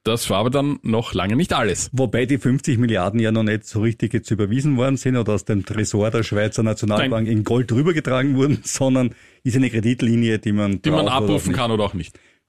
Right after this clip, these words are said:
Speaker 2: Das kennen wir ja von der Wien Energie.
Speaker 1: Jo, jo, jo.
Speaker 2: Da waren's aber keine fünfzig Milliarden, da waren's zwei Milliarden.
Speaker 1: Ja, und
Speaker 2: Kleiner
Speaker 1: die haben
Speaker 2: Unterschied.
Speaker 1: dafür auch für großen politischen
Speaker 2: So ist es.
Speaker 1: Ärger gesorgt.
Speaker 2: Jedenfalls, der Kursrutsch hat sich, äh, fortgesetzt, nämlich in dem Fall der Kursrutsch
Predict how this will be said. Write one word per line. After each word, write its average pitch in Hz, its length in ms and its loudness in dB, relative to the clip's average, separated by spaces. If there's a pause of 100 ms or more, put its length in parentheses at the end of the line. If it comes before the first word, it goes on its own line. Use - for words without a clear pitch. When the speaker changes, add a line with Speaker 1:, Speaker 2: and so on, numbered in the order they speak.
Speaker 2:
Das 269 140 -4
kennen 120 180 0
wir 123 40 2
ja 110 80 0
von 104 100 0
der 98 100 0
Wien 117 160 2
Energie. 110 380 0 (180)
Speaker 1:
Jo, 214 160 4
jo, 147 180 2
jo. 127 100 2
Speaker 2:
Da 123 80 2
waren's 127 180 0
aber 123 120 0
keine 117 180 -2
fünfzig 175 260 -2
Milliarden, 127 300 2
da 117 60 2
waren's 113 180 -2
zwei 147 180 -2
Milliarden. 92 340 0 (200)
Speaker 1:
Ja, 151 320 0
und 113 80 -2
Speaker 2:
Kleiner 170 140 2
Speaker 1:
die 220 40 2
haben - 120 0
Speaker 2:
Unterschied. 135 240 0
Speaker 1:
dafür 139 380 2
auch 113 200 -2
für - 160 -2
großen 113 460 0
politischen 120 680 0
Speaker 2:
So 196 320 2
ist 156 80 2
es. 107 320 -4
Speaker 1:
Ärger 101 240 0
gesorgt. - 400 -6 (400)
Speaker 2:
Jedenfalls, 180 560 2
der 160 120 -2
Kursrutsch 139 880 0
hat 165 180 0
sich, 139 240 -2
äh, 110 260 0
fortgesetzt, 127 840 -2
nämlich 123 360 2
in 110 120 0
dem 117 200 0
Fall 117 220 0
der 107 200 -2
Kursrutsch 131 580 -2